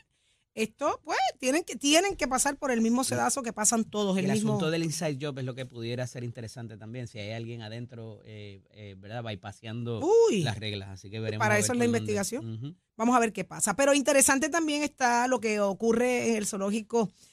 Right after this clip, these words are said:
Speaker 1: de Mayagüez. Salía información en el día de hoy de que, que quinientos treinta y cuatro animales serán trasladados fuera de Puerto Rico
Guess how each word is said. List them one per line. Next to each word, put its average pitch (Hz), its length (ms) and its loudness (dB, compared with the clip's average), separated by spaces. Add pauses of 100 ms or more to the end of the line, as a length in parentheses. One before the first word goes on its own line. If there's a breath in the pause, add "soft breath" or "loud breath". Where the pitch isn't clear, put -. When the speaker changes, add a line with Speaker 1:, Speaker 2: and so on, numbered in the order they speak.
(120 soft breath)
Speaker 1:
de 233 160 6
Mayagüez. 226 600 4
Salía 196 400 2
información 220 560 0
en 233 80 0
el 208 120 0
día 202 200 0
de 220 160 0
hoy 226 100 2
de 262 100 0
que, 202 260 -2
que 196 120 -8
quinientos 208 400 0
treinta 254 300 -2
y 202 40 -2
cuatro 214 300 -4
animales 214 600 2
serán 196 300 -4
trasladados 220 500 0
fuera 208 260 -4
de 220 80 0
Puerto 226 320 -6
Rico 208 420 -4